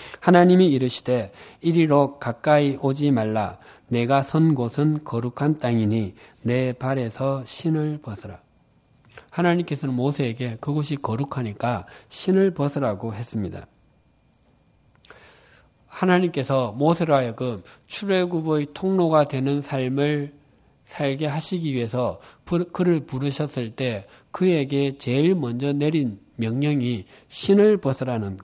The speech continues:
것이었습니다. 이와 유사한 장면이 여호수아 오 장에 나옵니다. 여호수아 오 장은 이스라엘 백성들이 마침내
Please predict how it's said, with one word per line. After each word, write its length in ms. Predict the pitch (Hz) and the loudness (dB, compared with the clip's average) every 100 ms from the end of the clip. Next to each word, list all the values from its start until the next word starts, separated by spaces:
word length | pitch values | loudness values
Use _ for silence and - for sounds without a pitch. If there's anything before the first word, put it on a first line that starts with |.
| _ | _
것이었습니다. 720 | - 110 98 95 - 98 85 98 _ _ _ _ - - - - _ _ - | -16 -14 -14 -14 -14 -14 -14 -20 _ _ _ _ -20 -20 -20 -20 _ _ 0
이와 220 | 190 175 | 6 6
유사한 420 | 139 127 165 170 | 6 2 4 4
장면이 680 | 160 160 170 135 127 123 101 | 6 4 4 2 0 -4 -4
여호수아 640 | 131 147 165 180 160 135 - | 0 0 0 6 6 6 4
오 140 | 117 | 0
장에 480 | 123 143 165 165 - - | 4 4 6 4 -2 -6
나옵니다. 560 | 98 101 110 98 - _ _ _ _ _ _ - - - - | -6 -4 -8 -8 -14 _ _ _ _ _ _ -20 -20 -10 2
여호수아 340 | 165 165 185 | 2 4 4
오 120 | 147 | 4
장은 460 | 139 147 151 147 127 | 2 2 4 2 2
이스라엘 300 | 147 185 170 | 2 6 6
백성들이 500 | 151 143 147 139 139 | 4 0 0 2 2
마침내 720 | 127 143 - 147 135 123 101 | 2 2 2 2 2 0 -4